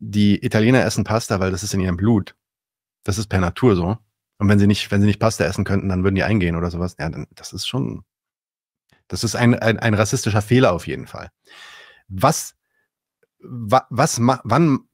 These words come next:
und, aber dieser Fehler ist so lächerlich an der Stelle, dass niemand macht. Wann macht dieser Fehler Sinn? Wann scheint er Sinn zu machen? Ja, gerade dann, wenn man sich die Frage stellt, die Eigenschaften, die der da demonstriert, die ich da an dem beobachte, wie passen die eigentlich hierher?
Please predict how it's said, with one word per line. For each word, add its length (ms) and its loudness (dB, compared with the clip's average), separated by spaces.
und, 180 -2
aber 120 2
dieser 160 2
Fehler 180 4
ist 80 -2
so 100 0
lächerlich 400 2
an 80 -2
der 120 -4
Stelle, 220 -4
dass 160 -6
niemand 280 0
macht. 260 -8
Wann 260 4
macht 200 2
dieser 200 -2
Fehler 280 0
Sinn? 300 2
Wann 160 4
scheint 380 -2
er 120 0
Sinn 180 -2
zu 140 -6
machen? 260 -6
Ja, 140 2
gerade 280 2
dann, 300 2
wenn 100 2
man 120 2
sich 160 -6
die 100 -8
Frage 300 -2
stellt, 440 -4
die 180 -6
Eigenschaften, 600 2
die 100 0
der 160 2
da 160 0
demonstriert, 640 -2
die 40 -4
ich 120 -8
da 100 2
an 100 0
dem 140 0
beobachte, 560 -2
wie 100 -4
passen 320 0
die 120 4
eigentlich 340 0
hierher? 560 0